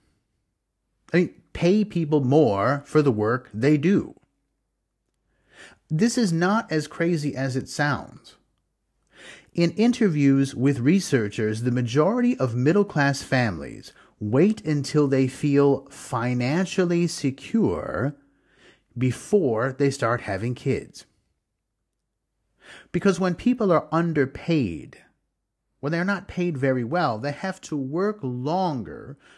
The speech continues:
to reach that feeling of financial security. We can understand this. Parents are responsible for their children,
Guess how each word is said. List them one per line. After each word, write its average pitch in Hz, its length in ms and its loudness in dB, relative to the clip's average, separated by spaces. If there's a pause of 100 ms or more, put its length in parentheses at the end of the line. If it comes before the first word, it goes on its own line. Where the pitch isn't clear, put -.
(120)
to 147 160 -4
reach 208 300 -2
that 139 220 -4
feeling 143 760 -4
of 143 240 -8
financial 131 640 -8
security. - 840 -10 (1800)
We 214 140 0
can 220 140 2
understand 160 760 0
this. 87 320 -8
Parents 185 560 -4
are 135 160 -4
responsible 139 800 -6
for 135 240 -4
their 117 180 -4
children, 123 840 -6